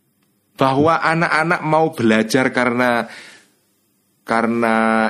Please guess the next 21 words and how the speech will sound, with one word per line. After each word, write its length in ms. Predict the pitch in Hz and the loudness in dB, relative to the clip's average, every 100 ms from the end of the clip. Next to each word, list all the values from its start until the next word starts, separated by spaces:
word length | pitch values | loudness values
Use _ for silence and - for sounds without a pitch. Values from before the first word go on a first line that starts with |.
| - | -2
iming-iming 640 | 139 123 123 123 120 120 | 0 0 2 2 0 0
itu, 320 | 160 - 110 | -2 -2 -2
iya. 560 | 85 110 127 67 67 82 _ _ | -2 -2 -2 -4 -12 -18 _ _
Tetapi 240 | 101 147 160 | -8 -6 -4
bukan 320 | 107 95 110 | -4 -2 -2
berarti 480 | 107 92 98 131 127 | -2 -2 -2 -4 -4
iming-imingnya 880 | 117 120 120 120 123 120 117 117 | -4 -2 -2 0 0 0 2 0
itu 80 | 117 | 0
sendiri 480 | 120 120 104 143 120 | -4 -2 -2 -2 -2
itu 160 | 101 - | -4 -6
baik, 560 | 95 123 95 65 - | -6 -6 -6 -10 -14
itu. 80 | - - - _ - - - - - | -16 -18 -18 _ -20 -20 -20 -10 -4
<clears throat> 320 | - _ - 135 | -4 _ -6 -4
Misalnya 500 | 110 95 98 101 92 | -2 -4 -2 -4 -6
permen, 560 | - 98 92 92 76 | -6 -6 -4 -4 -6
ya, 160 | 71 78 | -6 -6
permen 480 | - - 95 110 113 | -6 -6 -4 -2 -2
itu 240 | 117 190 214 _ _ _ _ _ _ _ _ 113 | -4 -6 -8 _ _ _ _ _ _ _ _ -2
mengandung 640 | 113 113 110 98 120 104 | 0 0 0 0 0 0
bahaya 400 | 87 95 92 101 | -2 -2 0 0
juga 400 | 98 101 95 80 | -2 -4 -2 -4